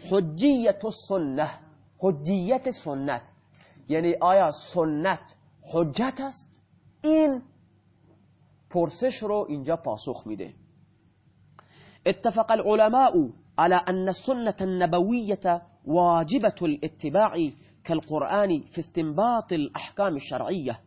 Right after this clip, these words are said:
وأنها المصدر الثاني للتشريع،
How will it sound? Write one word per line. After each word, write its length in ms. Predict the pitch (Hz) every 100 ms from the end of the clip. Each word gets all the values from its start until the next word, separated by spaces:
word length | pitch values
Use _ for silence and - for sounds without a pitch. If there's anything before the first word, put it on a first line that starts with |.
| _ _ _ - -
وأنها 520 | 139 - 170 185 254
المصدر 540 | 240 202 233 240 185 185
الثاني 680 | 160 - 220 240 214 196
للتشريع، 680 | 143 160 - 156 - 220 262